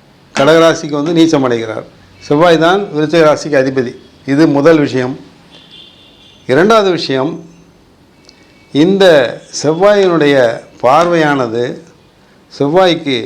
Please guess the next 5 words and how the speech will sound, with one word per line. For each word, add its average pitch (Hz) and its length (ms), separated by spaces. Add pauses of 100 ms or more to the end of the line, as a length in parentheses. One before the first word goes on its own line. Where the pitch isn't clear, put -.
(1160)
எட்டாம் 175 340
பார்வை 143 340
இருக்கிறது. 123 480 (3250)
விருச்சிக 196 420
ராசியின் 156 520